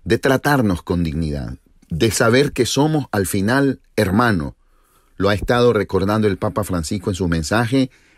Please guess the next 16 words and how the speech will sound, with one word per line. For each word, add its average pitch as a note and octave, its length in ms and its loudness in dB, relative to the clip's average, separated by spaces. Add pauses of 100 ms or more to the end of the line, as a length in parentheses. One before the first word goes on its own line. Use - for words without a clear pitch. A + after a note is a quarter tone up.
(120)
en F#2+ 140 2
la G2 40 4
encíclica G2 560 0
Fratelli G2 480 0
Tutti. C3 420 -2 (460)
Somos C#3+ 400 2
hermanos A#2 600 0 (180)
y F2 100 -8
por G2+ 200 0
eso A#2+ 180 2
tenemos A#2 380 0
que A2+ 120 -2
construir G2+ 380 -2
fraternidad, F#2+ 800 0
amistad F2+ 380 -2
social F#2 500 -4